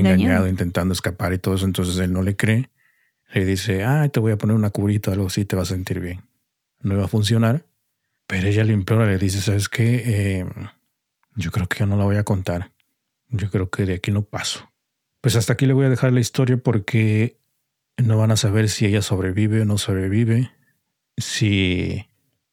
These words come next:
Speaker 1: ella escapa o no escapa, o si es una jugada de, de Miranda para tratar de escapar otra vez. Podría ser, Ani, porque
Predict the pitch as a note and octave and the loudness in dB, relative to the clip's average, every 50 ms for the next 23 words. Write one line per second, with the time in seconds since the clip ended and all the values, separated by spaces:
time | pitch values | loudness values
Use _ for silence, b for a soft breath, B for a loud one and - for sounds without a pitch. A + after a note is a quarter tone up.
0 | _ _ _ - A#2+ G#2 A2 G2+ - - - G#2 F#2+ - - G2 F#2 F#2 F2+ - | _ _ _ -2 0 2 2 0 0 -2 -4 -4 -4 -2 -2 -2 -2 -2 -2 -4
1 | - - F#2+ F#2+ - - G#2 B2+ - - _ _ _ _ _ _ _ _ _ _ | -4 -4 -4 -4 -2 -2 -2 -4 -4 -6 _ _ _ _ _ _ _ _ _ _
2 | _ _ - A2 F2+ - - G2+ G#2 G#2 G2 - G#2+ G#2 A2 - - - G2 G2+ | _ _ -2 -2 -2 0 0 0 0 0 0 0 0 0 0 0 0 -2 -2 0
3 | F#2+ F#2+ G#2 G2+ G2+ G2 F#2 F2+ F2 F2 F2+ F2+ F2+ F#2 - - _ _ _ _ | 0 2 2 2 2 0 0 -2 -2 -4 -4 -6 -8 -10 -14 -20 _ _ _ _
4 | _ _ _ _ _ _ _ - F#2+ F2+ F#2 F#2+ F#2 A2 A2+ A#2 A2 G2+ - G#2 | _ _ _ _ _ _ _ -4 -2 -2 -2 0 0 2 2 2 2 0 0 -2
5 | F#2+ F#2 - F#2 F2 - G2+ G2+ F#2 - - F2 - - G2 F#2+ F#2 - - - | -2 -2 -2 -4 -2 0 0 -2 0 -2 -4 -4 -2 -2 -2 -2 -2 -4 -4 -2
6 | G#2+ A#2+ - - - - _ _ _ _ _ _ _ _ _ _ _ _ - F#2+ | -2 -2 -2 -4 -8 -14 _ _ _ _ _ _ _ _ _ _ _ _ -6 -4
7 | D#2 F#2+ G2 F2 - - - A#2 B2+ B2 G#2+ G2 F#2+ F#2 - _ _ _ _ _ | -2 0 0 0 0 0 0 2 2 2 0 0 -2 -4 -8 _ _ _ _ _
8 | _ _ _ _ _ _ _ - G#2+ F#2+ F#2+ - - G2 F#2+ F#2+ G2 G2 G2 G#2 | _ _ _ _ _ _ _ -2 0 0 -2 -2 -2 -2 0 0 0 0 0 0
9 | - - | -2 -4